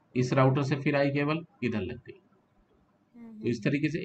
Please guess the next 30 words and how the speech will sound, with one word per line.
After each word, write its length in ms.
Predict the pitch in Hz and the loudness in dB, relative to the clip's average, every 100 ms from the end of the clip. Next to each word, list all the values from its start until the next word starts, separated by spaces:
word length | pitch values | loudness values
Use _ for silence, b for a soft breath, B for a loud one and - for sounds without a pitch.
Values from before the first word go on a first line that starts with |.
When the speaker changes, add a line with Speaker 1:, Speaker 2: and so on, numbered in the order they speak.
| 147 | 0
Speaker 1:
एक 100 | 151 | 2
राउटर 300 | 139 123 120 | 2 2 0
को 120 | 117 135 | -4 0
दूसरे 320 | 127 131 127 | 0 2 2
राउटर 340 | 113 104 107 | 0 0 -2
से, 160 | 110 135 | -4 -6
दूसरे 360 | 127 110 127 123 | -6 -4 -2 -2
से 100 | 131 | -2
Speaker 2:
हम्म। 100 | 131 | -4
Speaker 1:
तीसरे 280 | 113 - 107 | -8 -8 -6
को 120 | 120 | -4
जोड़ 220 | 104 92 | -4 -6
सकते 340 | - - _ - | -8 -20 _ -16
हो। 100 | - _ - _ _ _ _ _ _ _ | -16 _ -20 _ _ _ _ _ _ _
ये 120 | 117 | 0
रैक 200 | 110 107 113 | 2 2 2
में, 60 | 120 117 113 | 0 0 0
रैक 200 | 113 113 | -2 0
में 80 | 135 | 2
लगे 200 | 131 131 | 2 4
हुए 140 | 139 139 | 2 2
राउटर्स 460 | 131 131 151 - | 2 0 -6 -8
हैं। 140 | 151 165 _ 208 | -10 -10 _ -20
Speaker 2:
हाँ। 200 | 208 - | -18 -12
Speaker 1:
इसमें 280 | 127 123 117 | -4 0 0
देखो, 200 | 113 120 | 0 -4
सारे 320 | - 131 147 135 | 0 2 2 0
पोर्ट, 220 | 127 120 | -2 -2
सीरियल 400 | - 135 127 131 | -4 0 2 2
पोर्ट 240 | 123 113 | 0 -4